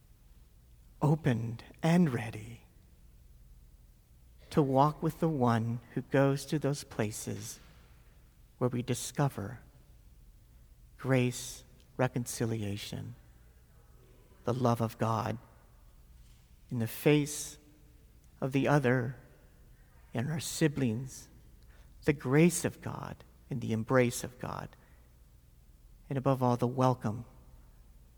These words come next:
of a God who says, "Welcome."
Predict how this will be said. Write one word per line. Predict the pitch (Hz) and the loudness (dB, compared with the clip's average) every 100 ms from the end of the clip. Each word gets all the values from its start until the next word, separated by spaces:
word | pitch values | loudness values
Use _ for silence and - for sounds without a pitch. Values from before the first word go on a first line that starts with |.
| - | -6
of | 127 | -4
a | |
God | 113 110 104 | 0 2 2
who | 120 | -2
says, | - - 113 127 - - - - - - - - - - - | -6 -4 -6 -8 -14 -20 -20 -20 -20 -20 -20 -20 -20 -14 -2
"Welcome." | 95 113 - 120 | -2 -2 -8 -12